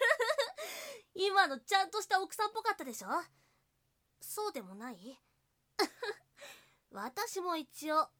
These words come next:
わきまえてるんだからね。この家にふさわしいちゃんとした新婦です、みたいな顔して座っとかないと、後で大旦那様にマジギレされちゃうし。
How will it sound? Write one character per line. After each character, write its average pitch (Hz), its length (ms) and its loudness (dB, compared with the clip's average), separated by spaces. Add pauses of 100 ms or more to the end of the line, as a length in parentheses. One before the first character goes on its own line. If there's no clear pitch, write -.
(140)
わ 277 220 2
き 339 140 -8
ま 370 160 2
え 359 60 0
て 330 100 -6
る 233 100 -8
ん 190 40 -14
だ 185 100 -12
か 175 100 -20
ら 165 80 -20
ね。 190 180 -12 (1080)
こ 302 200 4
の 285 160 0
家 285 200 -2
に 262 100 -4
ふ 233 140 -6
さ 294 180 -2
わ 302 140 0
し 320 240 -4
い 254 40 -8
ち - 120 -8
ゃ 311 100 0
ん 359 100 -4
と 339 140 -6
し - 100 -8
た 277 140 -6
新 370 320 -4
婦 330 140 -8
で 277 160 -4
す、 - 160 -4 (400)
み 240 180 -6
た 214 140 -6
い 180 60 -10
な 170 100 -16
顔 202 220 -8
し 240 40 -16
て 285 100 -12
座 269 200 -6
っ 302 100 -10
と 349 80 -14
か 370 100 -6
な 381 140 -4
い 370 60 -8
と、 247 260 -4 (800)
後 233 320 2
で 180 180 -8
大 220 260 -4
旦 349 200 -2
那 247 80 -6
様 196 240 -8
に 180 100 -8
マ 170 180 -12
ジ 294 120 -12
ギ 349 80 -8
レ 339 100 -4
さ 285 160 -8
れ 277 100 -6
ち 277 120 -10
ゃ 269 60 -6
う 254 60 -8
し。 220 300 -8